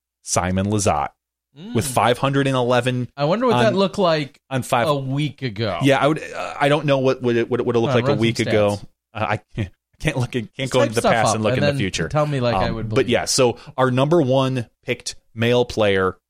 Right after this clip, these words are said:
Speaker 1: Simon Lizotte, in five hundred and eleven lineups right now.
Speaker 2: Okay.
Speaker 1: So yeah, so, uh, u-, ultimately Robert Burrage, you know, clearly made a name for himself. I was really thinking of this earlier too. Does it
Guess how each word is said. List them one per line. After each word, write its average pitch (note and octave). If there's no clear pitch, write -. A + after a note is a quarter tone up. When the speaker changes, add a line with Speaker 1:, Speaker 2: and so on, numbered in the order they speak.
Speaker 1:
Simon A#2
Lizotte, G2
in G2
five A2
hundred A#2+
and A#2
eleven G2
lineups F2
right C#2+
now. -
Speaker 2:
Okay. D#3+
Speaker 1:
So -
yeah, B2
so, -
uh, D3
u-, F3
ultimately F3
Robert C3+
Burrage, C3+
you A2+
know, F#2+
clearly G3+
made C3
a A#2+
name A2+
for G#2+
himself. -
I D3
was F3
really A#3+
thinking D3
of F#2+
this -
earlier A2+
too. G#2
Does -
it -